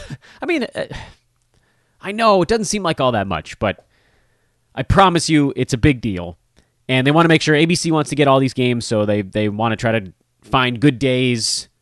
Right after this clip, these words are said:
get 'em into prime time, get that Saturday slot, whatever it is. In any event,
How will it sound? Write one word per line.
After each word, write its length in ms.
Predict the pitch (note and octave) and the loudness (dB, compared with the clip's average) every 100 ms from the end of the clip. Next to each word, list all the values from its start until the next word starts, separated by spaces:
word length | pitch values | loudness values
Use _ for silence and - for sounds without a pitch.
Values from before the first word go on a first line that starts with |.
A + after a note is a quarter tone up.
| _ _ _ _ _ | _ _ _ _ _
get 140 | D3 D3 | 0 2
'em 60 | |
into 120 | D3 | 0
prime 320 | - C#3+ C#3 C3+ | 0 2 2 0
time, 440 | C#3 C3 B2+ B2 | 0 0 0 -4
get 100 | A2+ | -6
that 140 | B2 | -6
Saturday 440 | - A#2 A2 A2 A2 | -4 -4 -4 -4 -4
slot, 440 | - G#2+ G2 G2 | -4 -4 -2 -4
whatever 320 | F#2+ F#2 F#2 | -6 -8 -8
it 60 | E2 | -10
is. 200 | D#2 D#2+ - _ - | -12 -16 -20 _ -4
In 120 | D4+ | 0
any 140 | F4 | 4
event, 340 | F3 C3 D3 | 4 4 0